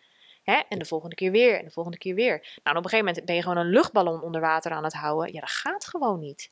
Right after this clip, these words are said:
En dan spat die een keer open. En dan krijg je woedeuitbarstingen. Daarvan kan ik me voorstellen dat een ander er problemen mee heeft. Maar eigenlijk is dat het probleem niet, maar het hele probleem ligt er al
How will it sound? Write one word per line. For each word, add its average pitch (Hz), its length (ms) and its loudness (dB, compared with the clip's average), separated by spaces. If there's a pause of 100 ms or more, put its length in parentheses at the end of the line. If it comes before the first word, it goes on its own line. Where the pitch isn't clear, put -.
En 220 140 -2
dan 277 200 0
spat - 440 0
die 156 160 -6
een 143 80 -12
keer - 220 -4
open. - 440 -2 (480)
En 202 120 -2
dan 247 120 4
krijg 160 240 0
je 175 120 -6
woedeuitbarstingen. 160 800 -2 (320)
Daarvan 392 640 4
kan 359 180 2
ik 339 60 -4
me 269 120 -4
voorstellen 285 760 2 (300)
dat 269 180 2
een 277 80 -4
ander 262 260 0
er 262 140 0
problemen 262 520 0
mee 147 180 -4
heeft. - 460 -14 (360)
Maar 208 160 2
eigenlijk 226 320 0
is 185 200 -4
dat 277 140 4
het 359 120 -2
probleem 160 440 -2
niet, 185 220 -6
maar 196 120 0
het 190 80 -4
hele 214 200 -2
probleem 226 540 0
ligt 196 240 -2
er 214 80 0
al 156 360 -2